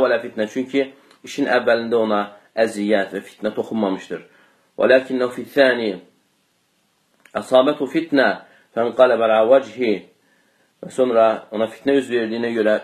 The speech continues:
üz döndərir. "Və fi hədil əyət və əşbəhiyə dəlilu alə ənəhu yənbəği lil insani ən yəxaf və yəvcəl." Və bu ayətlər, və buna o-,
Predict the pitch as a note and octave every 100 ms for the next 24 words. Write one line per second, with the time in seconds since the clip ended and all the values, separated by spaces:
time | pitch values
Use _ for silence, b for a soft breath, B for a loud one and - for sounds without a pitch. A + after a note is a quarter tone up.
0 | - A#2+ G#2 G#2 F#2+ F2+ F2+ A#2+ C#3+ D#3+
1 | D3+ C3 C3 C3 D3 C3+ A#2+ A#2 - D3
2 | C3 B2+ A#2+ B2 C#3+ B2+ B2 A#2+ C#3+ C3+
3 | C3 B2+ B2+ B2+ A#2+ A2+ C#3 B2 A#2 A2+
4 | A2 C3+ C3 A2 - b b b b A2
5 | C#3 A#2+ G2+ E2+ - _ _ _ _ -
6 | A2+ C3 C3 A#2+ A2 G2 - G2+ A2 B2
7 | C3+ A#2+